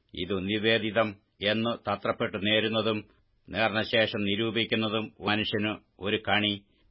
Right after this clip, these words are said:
ജ്ഞാനമുള്ള രാജാവ് ദുഷ്ടന്മാരെ പേറ്റിക്കളയുന്നു, അവരുടെ മേൽ അവൻ മെതിവണ്ടി ഉരുട്ടുന്നു. മനുഷ്യന്റെ ആത്മാവ് യഹോവയുടെ ദീപം, അത് ഉദരത്തിന്റെ അറകളെയൊക്കെയും ശോധന ചെയ്യുന്നു.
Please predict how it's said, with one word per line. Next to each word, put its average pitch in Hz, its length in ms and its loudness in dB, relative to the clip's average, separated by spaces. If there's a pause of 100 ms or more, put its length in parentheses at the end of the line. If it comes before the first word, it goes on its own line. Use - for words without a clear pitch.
(200)
ജ്ഞാനമുള്ള 107 580 2
രാജാവ് 110 600 6 (200)
ദുഷ്ടന്മാരെ 107 720 2
പേറ്റിക്കളയുന്നു, 110 800 2 (280)
അവരുടെ 104 440 2
മേൽ 104 320 2 (320)
അവൻ 104 400 0
മെതിവണ്ടി 104 540 0
ഉരുട്ടുന്നു. 90 720 -4 (520)
മനുഷ്യന്റെ 104 640 0
ആത്മാവ് 107 440 2
യഹോവയുടെ 107 500 2
ദീപം, 110 440 2 (520)
അത് 80 160 -6
ഉദരത്തിന്റെ 107 640 0
അറകളെയൊക്കെയും 110 840 4
ശോധന 107 400 0
ചെയ്യുന്നു. 101 600 0